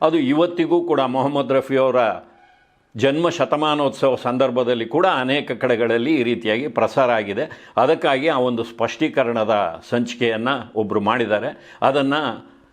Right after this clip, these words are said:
ಇಟ್ಕೊಂಡು ನಾವು ನಿಮಗೆ ಆ ಸತ್ಯ ಸಂಗತಿಗಳನ್ನ ಹೇಳ್ತಾ ಇದ್ದೀವಿ. ನೋಡಿ, ಒಂದು ಕಾಲಘಟ್ಟದಲ್ಲಿ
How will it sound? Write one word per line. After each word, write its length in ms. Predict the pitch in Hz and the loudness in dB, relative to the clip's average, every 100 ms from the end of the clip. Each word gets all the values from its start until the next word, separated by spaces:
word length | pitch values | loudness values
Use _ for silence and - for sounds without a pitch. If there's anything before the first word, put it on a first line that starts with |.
| - | -6
ಇಟ್ಕೊಂಡು 460 | 127 - 151 139 151 | -6 0 0 2 2
ನಾವು 340 | 131 151 151 | 2 2 2
ನಿಮಗೆ 280 | 123 123 131 | 0 0 2
ಆ 140 | 117 | 2
ಸತ್ಯ 360 | 113 131 120 160 | 0 -4 -2 -2
ಸಂಗತಿಗಳನ್ನ 640 | 135 123 123 107 107 107 | -2 -2 -2 0 -2 0
ಹೇಳ್ತಾ 340 | 120 110 95 92 | 0 -2 0 -2
ಇದ್ದೀವಿ. 320 | 76 69 62 - - - - _ _ _ _ | -2 -8 -14 -20 -20 -20 -20 _ _ _ _
ನೋಡಿ, 180 | 151 170 | 0 2
ಒಂದು 320 | 131 143 175 | 2 2 0
ಕಾಲಘಟ್ಟದಲ್ಲಿ 1160 | - 143 156 165 156 131 131 117 101 85 - | 0 0 0 0 0 0 0 0 -2 -6 -10